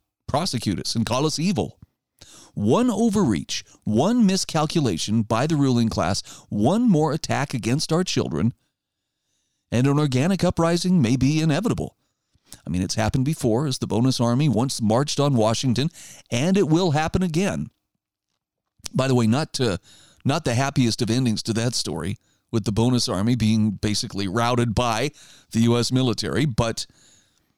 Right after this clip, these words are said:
the point is sometimes people reach a point where they just say, "Enough." And Alan J. Pfeiffer says, "The time will come again when we'll realize the wisdom of the Founding Fathers expressed within our Constitution and the power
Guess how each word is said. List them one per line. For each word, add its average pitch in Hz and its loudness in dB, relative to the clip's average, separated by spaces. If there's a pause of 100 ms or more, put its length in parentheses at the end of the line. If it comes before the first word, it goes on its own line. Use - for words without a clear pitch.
(300)
the - 0
point 147 2
is 139 2
sometimes 139 0
people 127 2
reach 110 0
a 110 0
point 113 2
where 107 2
they 104 0
just 107 -2
say, 110 0
"Enough." 107 0 (1800)
And 80 -4
Alan 117 2
J. 113 0
Pfeiffer 113 0
says, 98 -4
"The 90 -6
time 131 -2
will 143 2
come 156 0
again 120 0 (640)
when 120 2
we'll 98 0
realize 147 0
the 151 0
wisdom 120 0
of 107 -2
the - -8
Founding 113 0
Fathers 107 0
expressed 113 -2
within 120 0
our 117 0
Constitution 110 -2
and 101 0
the 98 -2
power 156 0